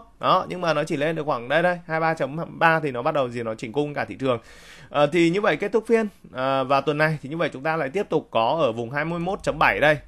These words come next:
Đó, đúng rồi. Ờ, chúng ta lại tiếp tục có vùng hai mươi mốt chấm bảy đến vùng hai mươi ba và cổ phiếu bắt đầu có tín hiệu tích lũy đi ngang sideways và bắt đầu có những cái diện, có những cái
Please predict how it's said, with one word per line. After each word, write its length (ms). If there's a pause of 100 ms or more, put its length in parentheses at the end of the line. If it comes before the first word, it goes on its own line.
(200)
Đó, 280
đúng 100
rồi. 160 (840)
Ờ, 120
chúng 120
ta 120
lại 100
tiếp 180
tục 140
có 80
vùng 160
hai 100
mươi 40
mốt 80
chấm 120
bảy 160
đến 120
vùng 160
hai 140
mươi 80
ba 280
và 180
cổ 140
phiếu 160
bắt 200
đầu 240
có 100
tín 280
hiệu 300
tích 180
lũy 200
đi 200
ngang 220
sideways 540
và 80
bắt 140
đầu 160
có 200
những 160
cái 100
diện, 200
có 140
những 100
cái 80